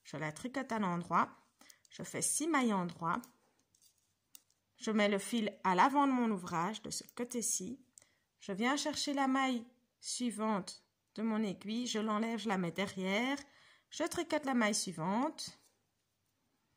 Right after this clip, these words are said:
Je remets la maille en faisant attention à ce qu'elle bi-, soit bien dans le bon sens sur mon aiguille et je la tricote à l'endroit. Et je termine avec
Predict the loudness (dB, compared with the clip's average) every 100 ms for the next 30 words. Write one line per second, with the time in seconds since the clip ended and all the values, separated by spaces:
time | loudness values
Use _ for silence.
0 | _ _ _ _ _ -14 -10 -2 2 2
1 | 4 4 6 4 2 -4 -4 -2 -2 -4
2 | -4 -6 -6 -8 -6 -6 -6 -4 -2 0
3 | -2 -2 -4 -4 -2 -2 -4 -10 -18 _
4 | _ -12 -4 0 0 2 2 2 2 2
5 | 0 -2 -4 -2 0 0 -2 -4 -2 -2
6 | -2 -4 -6 -4 -2 -2 0 -2 -6 -14
7 | _ _ -16 -10 -6 -2 0 2 2 0
8 | -6